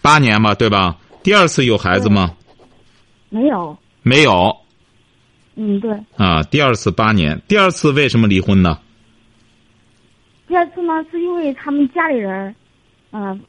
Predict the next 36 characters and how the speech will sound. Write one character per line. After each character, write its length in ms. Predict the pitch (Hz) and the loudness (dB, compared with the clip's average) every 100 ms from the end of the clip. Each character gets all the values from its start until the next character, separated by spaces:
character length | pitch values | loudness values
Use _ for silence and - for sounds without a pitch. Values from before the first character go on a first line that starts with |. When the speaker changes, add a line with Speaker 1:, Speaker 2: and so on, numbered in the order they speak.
| _ - | _ -20
Speaker 2:
他 120 | - | -10
的 100 | 302 | -4
妈 220 | 285 269 | -2 -2
妈， 240 | 254 185 - _ _ _ | -2 -6 -10 _ _ _
他 80 | 339 | -12
的 80 | 294 | -8
姐 180 | 254 185 | -6 -6
姐， 340 | 180 214 190 147 _ _ _ _ - | -4 -6 -6 -8 _ _ _ _ -14
然 100 | 214 | -8
后 160 | 247 | -6
在 240 | 233 254 247 | -4 -2 -4
中 280 | 247 302 294 | -4 -6 -4
间 240 | 302 277 - _ _ _ _ _ - | -2 -4 -8 _ _ _ _ _ -8
挑 160 | 240 | -6
拨 220 | 202 185 196 | -6 -8 -6
嘛。 260 | 226 190 - - _ _ _ - | -6 -8 -12 -20 _ _ _ -4
Speaker 1:
啊， 260 | 71 62 - _ _ - _ _ _ | -2 -4 -8 _ _ -20 _ _ _
挑 140 | - 71 | -4 -2
拨 240 | 71 78 | 0 0
哈。 160 | 87 92 | 0 0
Speaker 2:
因 80 | |
为 40 | 392 | -2
我 140 | 277 | -4
们， 320 | 214 254 285 285 | -2 0 0 -2
我， 180 | 262 226 | -6 -6
对， 180 | 233 320 | -4 -4
我， 220 | 269 254 | -4 -6
我 400 | 202 233 226 214 | -6 -8 -6 -6
们 180 | 220 269 | -4 -4
家 140 | 339 370 | -4 -6
嘛， 100 | 370 | -6
就 160 | 370 | -8
是 80 | 359 | -8
我 220 | 277 214 | -8 -8
跟 120 | 247 | -8
他， 140 | 262 | -10